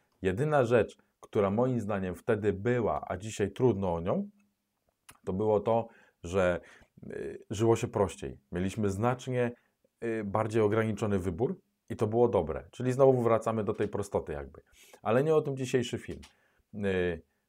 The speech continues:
bardziej, kochani, chodzi o to, żebyśmy pamiętali o tym, że ta nostalgia, nasze wspomnienia, one często nas okłamują, bo rzeczywistość obiektywnie nie była taka różowa, jak nam się teraz wydaje.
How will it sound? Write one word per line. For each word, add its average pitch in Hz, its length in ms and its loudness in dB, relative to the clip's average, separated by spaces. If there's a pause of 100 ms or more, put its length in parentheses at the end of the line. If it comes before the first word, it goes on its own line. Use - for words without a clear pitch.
(120)
bardziej, 165 400 4
kochani, 117 340 0
chodzi 101 280 -2
o 101 120 0
to, - 360 2
żebyśmy 104 680 0
pamiętali 107 440 2
o 98 60 0
tym, 98 140 -6
że 98 120 -6
ta 107 100 0
nostalgia, 107 640 0
nasze 104 240 -4
wspomnienia, 110 800 0 (360)
one 107 240 0
często 131 360 0
nas 113 180 -2
okłamują, 101 640 -2
bo 107 120 -4
rzeczywistość 110 800 -2
obiektywnie 113 600 0
nie 113 140 0
była 113 240 2
taka 104 260 -2
różowa, 98 340 0
jak 90 120 -2
nam 95 120 -4
się 98 120 -6
teraz 87 260 -2
wydaje. 87 380 -6